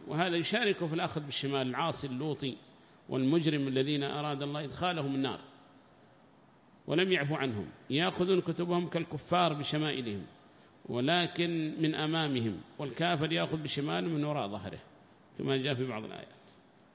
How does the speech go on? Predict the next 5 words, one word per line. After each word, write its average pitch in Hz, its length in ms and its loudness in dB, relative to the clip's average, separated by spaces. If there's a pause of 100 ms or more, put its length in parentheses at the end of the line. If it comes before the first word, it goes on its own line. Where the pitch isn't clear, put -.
(440)
هذه 160 440 2
أقوال 165 440 2
في 120 80 -2
العصاة 151 540 -2
ممن 147 840 0